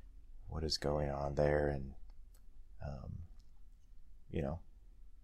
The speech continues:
how we can move through kind of experiencing threat, um,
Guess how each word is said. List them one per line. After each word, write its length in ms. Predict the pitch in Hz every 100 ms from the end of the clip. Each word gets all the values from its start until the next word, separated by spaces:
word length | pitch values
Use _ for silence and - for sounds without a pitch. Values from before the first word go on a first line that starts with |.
| - - - - -
how 180 | - 82
we 120 | 76
can 260 | - 60 - - - - - - - -
move 220 | 82 78
through 500 | - - 82 78 76 - - - - -
kind 180 | - 76
of 160 | 71 69 - - - - - - - - -
experiencing 680 | - 85 - 80 80 73 80
threat, 540 | 73 - 80 76 - - - - - - - - - - -
um, 280 | 76 -